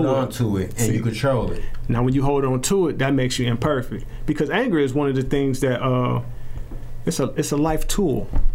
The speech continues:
Speaker 2: Mm-hmm.
Speaker 1: You know, just like happiness is a life tool. Every, all these emotions we go through and are, are equipped with, it's for a purpose, man. It's for a reason. God gave us these things and these senses to help us through life.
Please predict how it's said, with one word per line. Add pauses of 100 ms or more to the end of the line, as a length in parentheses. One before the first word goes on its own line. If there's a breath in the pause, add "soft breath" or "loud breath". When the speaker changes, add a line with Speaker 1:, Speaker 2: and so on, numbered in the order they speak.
(140)
Speaker 2:
Mm-hmm.
Speaker 1:
You
know,
just
like
happiness
is
a
life
tool.
Every,
all
these
emotions
we
go
through (840 loud breath)
and
are, (160)
are
equipped
with, (380)
it's
for
a
purpose,
man.
It's
for
a
reason.
God
gave
us
these
things
and
these
senses (520 loud breath)
to
help
us
through
life.